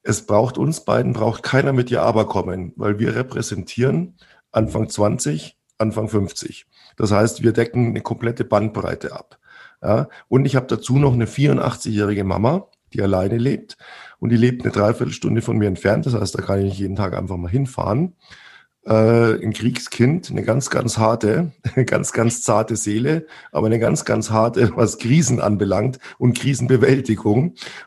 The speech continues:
Und das heißt, das ist, uns kann da keiner viel erzählen, muss man mal ganz klar sagen. Das heißt,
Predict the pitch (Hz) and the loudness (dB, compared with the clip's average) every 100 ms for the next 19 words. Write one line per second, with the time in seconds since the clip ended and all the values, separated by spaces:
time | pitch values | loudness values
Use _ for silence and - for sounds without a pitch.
0 | _ - 117 123 123 117 123 120 - - | _ 0 2 4 2 0 2 0 -2 -14
1 | _ _ _ _ _ - 113 135 - - | _ _ _ _ _ -4 -2 -2 -6 -10
2 | - - _ - 127 - - 139 123 120 | -16 -20 _ -4 -4 0 0 2 0 0
3 | 117 123 131 135 - - 98 - _ - | 2 2 0 0 0 0 -2 -4 _ -20
4 | - - 110 110 107 110 110 110 - 98 | -20 -10 -6 -2 0 2 0 -2 -4 -4
5 | 98 98 113 - 120 113 117 - | -2 0 0 -2 -2 -2 -2 -6